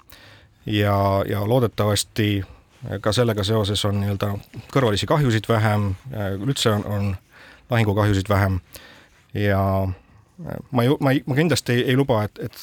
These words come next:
sõda võib kunagi veretuks muutuda, aga, äh, nii-öelda, kui selles osalevad ainult need, kes teadlikult seda, seda nii-öelda valinud on, siis, äh, noh, kahtlemata see on tsiviilpersonalile, äh, hea uudis.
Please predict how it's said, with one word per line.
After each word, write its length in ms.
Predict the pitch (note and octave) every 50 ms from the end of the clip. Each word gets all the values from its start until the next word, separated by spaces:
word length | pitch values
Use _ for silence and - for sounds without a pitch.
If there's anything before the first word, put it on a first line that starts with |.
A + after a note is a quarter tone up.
| - F#2+ G#2+ A2
sõda 220 | - G3 C#3+ A#2+ G#2
võib 160 | G#2 G#2 -
kunagi 320 | - C3 A#2+ G#2+ G#2 A2 C3
veretuks 400 | F#3 D#3+ G#2+ - - G2 - A#2
muutuda, 400 | G#2+ G2+ F#2 - - F#2 F2+ F#2+ - - _ - - - - - - - - - - - _ - -
aga, 500 | G#2 G2+ G2+ G2+ G2+ G2 - - G#2+ G2+ G2+ G2+ G2+ G2 G2 G2 F#2+ F2 - - _ - A2
äh, 380 | G#2+ A2 A2 A2 - - - - - - - B2+ A#2+
nii-öelda, 320 | A#2 G2+ F#2 F#2+ - - - - - - _ _ _ _ _ _ -
kui 380 | - E3 F3+ D#3+ B2 G#2 F2+ - - _ _ _ _ _ _ _ _ _ _ _ _ - -
selles 200 | A#2 A#2 D3+ D#3
osalevad 480 | D3 C#3 C3+ A2+ G#2 G2+ G2 G2+ G2 - - B2+
ainult 320 | C#3 C#3+ - - - B2+
need, 320 | B2+ A#2+ G#2 F#2+ - - - - - _ -
kes 160 | - G2 -
teadlikult 480 | - D#3+ E3 C#3 G#2 G2+ - G#2+ - -
seda, 240 | - G#2 F#2+ F#2+ -
seda 240 | - - G2+ G#2 G#2 G2+
nii-öelda 240 | G2+ G2 G2 G2+ G#2
valinud 400 | A#2 B2+ A#2 G#2 G2 F#2 G2 F#2+
on, 140 | F#2+ F#2+ - _ _ - - - - - - - - - _ -
siis, 460 | - - G#2+ G#2 G2+ G2 - - - G#2
äh, 220 | G2+ G2+ G2+ G2+ A2 A2
noh, 80 | G#2 - -
kahtlemata 480 | B2+ A#2+ - A2+ G#2 G#2 F#2+ - G#2+ -
see 80 | A2+
on 160 | G#2+ G#2+ G2+ F#2+
tsiviilpersonalile, 880 | - - G#2+ A#2 A2+ G2+ F#2+ G2+ G2 F#2+ F#2+ F#2+ G2 F#2+ F#2+ F#2+ F#2+
äh, 600 | F#2+ F#2+ - - - _ _ - G#2+ G#2 G2 G2 G2 F#2
hea 140 | A2+ A2+ G#2
uudis. 380 | G2+ G#2 G#2 F#2 F#2 F#2 -